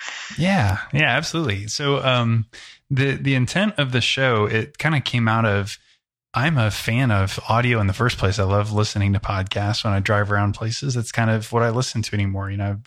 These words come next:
X M and F M and C Ds and all that good stuff. But, but I find myself listening to podcasts everywhere I go.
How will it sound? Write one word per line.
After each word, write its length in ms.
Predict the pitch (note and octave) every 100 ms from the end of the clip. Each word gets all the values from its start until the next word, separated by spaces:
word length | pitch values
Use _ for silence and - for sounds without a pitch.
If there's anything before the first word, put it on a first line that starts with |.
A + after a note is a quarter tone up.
| -
X 220 | A#2+ -
M 180 | A2 A2
and 120 | G#2
F 180 | A2 -
M 220 | A2 G#2+
and 180 | G2+ G2+
C 180 | - G#2+
Ds 300 | A2 G#2 G2+
and 300 | G2 G2+ G2
all 140 | G2+
that 300 | G2+ G#2 _
good 180 | G2+ F#2+
stuff. 340 | - G2+ G#2
But, 240 | - G2 - - - - -
but 140 | A#2+
I 100 | A2+
find 320 | - B2+ C#3
myself 420 | C#3 A#2 B2+ A2+ G#2+
listening 460 | A2 A2 A2+ G2+
to 60 | F#2+
podcasts 800 | - G2+ G2+ - G2 F#2+ - -
everywhere 340 | G2+ G2 F#2+
I 80 | F#2+
go. 360 | G2 G2+ G#2